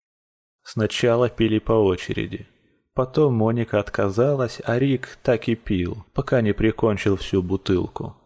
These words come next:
Он пытался измерить выпитое в Барбосах, но черная сахела продавалась в красивых фигурных бутылках,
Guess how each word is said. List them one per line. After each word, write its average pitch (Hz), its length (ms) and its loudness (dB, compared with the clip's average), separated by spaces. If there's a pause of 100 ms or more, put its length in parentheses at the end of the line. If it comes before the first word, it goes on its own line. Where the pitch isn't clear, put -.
(360)
Он 123 240 0
пытался 117 640 0
измерить 120 520 0
выпитое 120 520 2
в 107 80 -12
Барбосах, 127 800 0
но 139 220 0
черная 131 540 0
сахела 113 640 -2
продавалась 104 640 0
в - 80 -14
красивых 110 580 0
фигурных 101 600 0
бутылках, - 760 -4